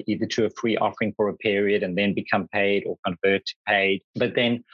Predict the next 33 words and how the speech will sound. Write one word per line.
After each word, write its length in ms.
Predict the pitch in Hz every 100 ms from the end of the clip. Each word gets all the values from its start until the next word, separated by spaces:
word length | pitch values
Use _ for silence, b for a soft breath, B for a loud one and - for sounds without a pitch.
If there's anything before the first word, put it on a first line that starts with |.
| B 151
often 300 | 143 156 135
from 200 | 123 107
there, 320 | 120 113 107
our 160 | 110
sales 400 | 110 123 123 135
team 200 | - 117
will 120 | 104 98
then 220 | 104 92
work 340 | 107 104 -
to 260 | - 107 101 -
find 260 | 110 110 104
other 260 | 107 95 -
teams, 560 | 120 107 95 92 - - -
and 160 | 110
those 300 | 120 123 107
teams 380 | - 131 123 107 110
then 180 | 104
drive 340 | 92 101 101 90
the 80 | 95
user 340 | 98 101 104 101
expansion. 640 | - 113 113 - 147 151 - _ _ _
And 140 | 143
as 240 | 147 151 143
we've 160 | 135
moved 300 | 123 131 127
into 600 | - 120 117 123 113 107 - B _ _ 131
other 220 | 123 117 131
parts 300 | 120 120 107
of 100 | 95
the 80 |
business, 580 | 85 110 98 110 98 -
whether 360 | 110 104 101 98
it's 360 | 95 - -